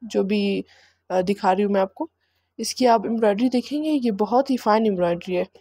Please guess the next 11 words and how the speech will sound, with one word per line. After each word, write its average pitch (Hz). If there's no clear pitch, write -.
और 190
बहुत 220
अच्छी 208
प्यारी 220
डिसेंट 220
सी -
एम्ब्रॉयडरी 185
है। 180
अच्छा, -
इसके 330
साथ 285